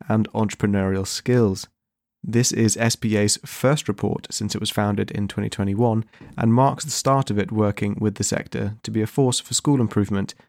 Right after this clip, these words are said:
and to ensure the strongest outcomes for all children, informed by research and driven by impact.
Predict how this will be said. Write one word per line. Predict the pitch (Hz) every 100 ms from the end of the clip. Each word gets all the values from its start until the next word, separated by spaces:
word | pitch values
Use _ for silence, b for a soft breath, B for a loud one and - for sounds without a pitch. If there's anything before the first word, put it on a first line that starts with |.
| b _
and | - 104
to | 110
ensure | 104 - 110 104
the | - 107
strongest | - - 113 110 - 101
outcomes | 98 - - 101
for | - -
all | 113 101
children, | - 117 120 101 - _ _ _
informed | 117 104 - 110 113 -
by | 107 101
research | 101 120 - 110 113 - -
and | - 98 98
driven | 101 123 101 101
by | 101 98 101
impact. | 107 98 - -